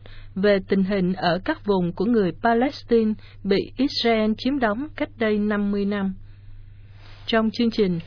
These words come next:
phái đoàn các giám mục Âu Mỹ đến từ các nước như Mỹ, Canada, Đức, Pháp, Anh, Thụy Sĩ,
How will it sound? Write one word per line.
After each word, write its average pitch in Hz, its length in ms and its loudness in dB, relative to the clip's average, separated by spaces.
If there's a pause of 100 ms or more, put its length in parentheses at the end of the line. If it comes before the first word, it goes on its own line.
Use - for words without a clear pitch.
(340)
phái 277 160 2
đoàn 208 240 2
các 294 180 -2
giám 277 200 2
mục 247 140 4 (100)
Âu 240 140 2
Mỹ 226 320 2
đến 233 180 4 (100)
từ 190 160 4
các - 160 -2
nước 285 280 0
như 233 280 2 (360)
Mỹ, 196 360 2 (180)
Canada, 226 600 2 (280)
Đức, 269 200 0 (340)
Pháp, 254 260 0 (340)
Anh, 226 260 0 (220)
Thụy - 140 0 (160)
Sĩ, 220 100 4